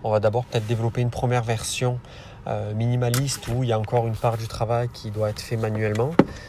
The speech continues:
histoire d'être sûr de comment les utilisateurs vont s'approprier et, euh, vont faire sur-, fonctionner, euh, telle ou telle chose. Et on automatise petit à petit, euh,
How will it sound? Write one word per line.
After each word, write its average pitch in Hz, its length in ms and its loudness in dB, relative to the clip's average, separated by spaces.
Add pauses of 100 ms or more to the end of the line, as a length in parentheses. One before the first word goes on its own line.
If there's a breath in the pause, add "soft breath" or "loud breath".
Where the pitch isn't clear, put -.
(140)
histoire 117 340 0
d'être 113 180 2
sûr 139 460 -2
de 120 220 2
comment 120 400 2
les 110 200 0
utilisateurs 113 460 -2
vont 107 120 0
s'approprier 123 1000 0
et, 117 300 2
euh, 101 180 2 (920 loud breath)
vont 117 160 4
faire 127 220 -2
sur-, 127 220 -2
fonctionner, 135 680 4
euh, 123 100 6
telle 127 260 4
ou 123 60 0
telle 117 160 0
chose. 165 360 2 (600)
Et 151 380 4
on 123 280 4
automatise 123 680 2
petit - 360 -4
à 117 60 0
petit, 139 500 -4
euh, 107 300 -2